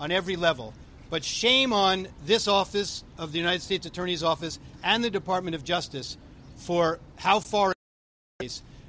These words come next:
they put forward an argument today that completely tears asunder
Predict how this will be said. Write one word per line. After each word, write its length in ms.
they 240
put 280
forward 300
an 100
argument 400
today 420
that 140
completely 640
tears 400
asunder 580